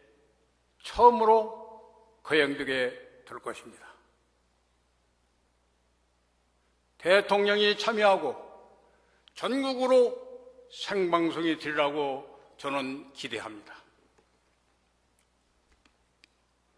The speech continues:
이것은 하나의 행사로서가 아니라 동학천도교가 대한민국의 국교라는 것을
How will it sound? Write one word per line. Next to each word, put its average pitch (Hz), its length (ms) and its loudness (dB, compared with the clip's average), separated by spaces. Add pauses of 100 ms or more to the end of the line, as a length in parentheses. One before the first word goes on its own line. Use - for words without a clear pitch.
(1500)
이것은 143 680 -6 (640)
하나의 180 720 2 (440)
행사로서가 240 1000 2
아니라 107 320 -10 (2750)
동학천도교가 165 1300 0 (920)
대한민국의 202 1200 0
국교라는 277 760 6
것을 233 420 0